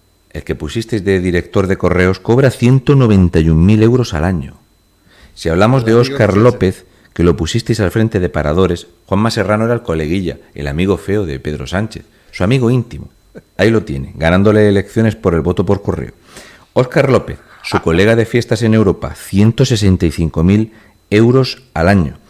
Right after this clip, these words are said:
Speaker 2: Madre
Speaker 1: Si hablamos de Jesús Huerta, que está puesto ahora mismo como director de las loterías y apuestas del Estado, que este lo sacasteis de la Junta de Andalucía.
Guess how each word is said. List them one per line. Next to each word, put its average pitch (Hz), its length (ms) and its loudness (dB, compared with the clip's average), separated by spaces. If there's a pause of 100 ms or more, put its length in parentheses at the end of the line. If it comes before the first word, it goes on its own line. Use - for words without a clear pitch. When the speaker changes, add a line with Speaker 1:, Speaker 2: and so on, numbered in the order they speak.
Speaker 2:
Madre 95 160 -20
Speaker 1:
Si 90 80 -4
hablamos 135 260 0
de 143 100 -4
Jesús 113 360 -4 (100)
Huerta, 92 540 -2 (220)
que 85 100 -8
está 101 240 -6
puesto 110 300 -4
ahora 104 140 -2
mismo 107 300 -4
como 73 220 -6
director 76 460 -2
de 92 80 2
las 73 160 -6
loterías 82 400 -2
y 101 40 0
apuestas 101 340 -2
del 107 120 2
Estado, 92 420 -2 (360)
que - 100 -6
este 101 180 -2
lo 98 120 -2
sacasteis 92 420 -6
de 90 60 -4
la 73 100 -6
Junta 80 300 -8
de 71 40 -6
Andalucía. 71 560 -6